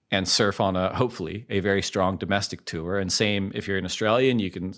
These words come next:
compete on your own domestic tour and, you know, Brazilian, et cetera, and kind of build up your competitive chops and your seeding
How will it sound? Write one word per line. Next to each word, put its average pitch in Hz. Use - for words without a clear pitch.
compete 95
on 87
your 92
own 107
domestic 101
tour 98
and, 87
you 95
know, 85
Brazilian, 107
et 95
cetera, 104
and 123
kind 117
of 104
build 113
up 104
your 92
competitive 104
chops -
and 92
your 87
seeding 104